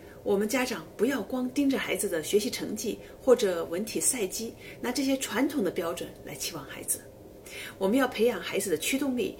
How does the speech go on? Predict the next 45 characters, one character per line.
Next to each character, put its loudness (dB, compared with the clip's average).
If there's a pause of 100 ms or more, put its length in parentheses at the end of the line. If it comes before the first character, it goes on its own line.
(180)
首 0
先 0
我 -2
们 -4
要 -4 (280)
帮 -2
助 -2
孩 -4
子 -6
找 -8
到 -10
他 -8
的 -4
优 0
势。 2 (880)
每 8
个 6
孩 4
子 6
啊， -4 (260)
都 2
有 6
自 0
己 -4
的 -4
长 -8
处。 -6 (880)
沙 2
哈 -2
尔 4
引 0
用 0
了 -2
哈 -4
佛 -4
大 -2
学 0
教 0
授 -4 (320)
Howard 4
Gardner 2
的 0
一 -6
句 -6
话 -12